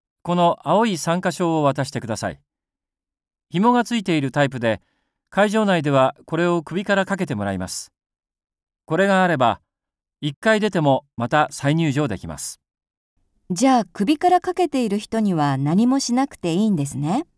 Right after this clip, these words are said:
Speaker 1: そういうことです。で、一般のお客さんはこっちの白い方です。それから、私たちスタッフとブースを出しているところはこの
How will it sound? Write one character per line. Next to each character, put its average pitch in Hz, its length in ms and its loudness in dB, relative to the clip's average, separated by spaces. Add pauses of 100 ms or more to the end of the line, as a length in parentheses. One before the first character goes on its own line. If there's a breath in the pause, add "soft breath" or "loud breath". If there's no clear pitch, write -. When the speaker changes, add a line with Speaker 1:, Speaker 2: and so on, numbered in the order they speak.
(280)
Speaker 1:
そ - 160 0
う 156 40 4
い 156 60 4
う 147 60 0
こ 139 100 -8
と 131 100 -2
で 98 60 -8
す。 - 260 -12 (960)
で、 165 440 0 (840)
一 170 140 -4
般 240 120 2
の 226 160 2
お 208 40 -2
客 208 160 -2
さ 190 160 -2
ん 185 80 2
は 175 280 2 (260)
こ 160 140 -6
っ - 20 -6
ち 180 160 -4
の 175 120 2
白 208 240 0
い 202 40 2
方 117 160 -6
で 76 80 -16
す。 - 240 -12 (1080)
そ - 140 -6
れ 180 80 0
か 180 120 0
ら、 175 200 2 (440 soft breath)
私 233 280 0
た 196 140 -2
ち 147 140 -4
ス - 80 -10
タ - 120 0
ッ - 40 0
フ - 120 -20
と 131 320 0 (300)
ブ 147 140 0
ー 202 40 -2
ス 208 120 -4
を 196 100 2
出 190 120 2
し - 80 -6
て 143 120 -2
い 131 40 -2
る 123 80 -6
と 120 120 -12
こ 131 80 -6
ろ 123 100 -2
は 104 180 0
こ - 140 -8
の 135 240 2